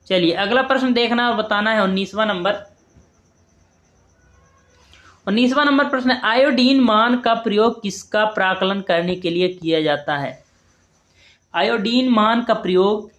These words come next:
किसका प्राकलन करने के लिए किया जाता है? ए नंबर तेल में हाइड्रोक्सिल समूह, तेल में क्षार तत्व,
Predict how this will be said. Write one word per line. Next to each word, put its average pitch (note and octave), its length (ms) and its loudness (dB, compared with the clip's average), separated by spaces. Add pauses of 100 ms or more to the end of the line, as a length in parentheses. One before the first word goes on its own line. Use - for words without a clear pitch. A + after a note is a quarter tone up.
(180)
किसका A#3 560 -2
प्राकलन G3+ 760 -2
करने F#3 360 -2
के F3+ 160 -6
लिए F3+ 180 -2
किया E3 320 -6
जाता D#3 340 -2
है? C#3+ 320 -6 (300)
ए G#3+ 80 -2
नंबर A#3 300 0
तेल F#3+ 360 0
में G3+ 120 -2
हाइड्रोक्सिल E3+ 840 0
समूह, G3+ 420 -4 (520)
तेल B3 280 2
में B3 320 2
क्षार F3 360 -2
तत्व, G3+ 380 -4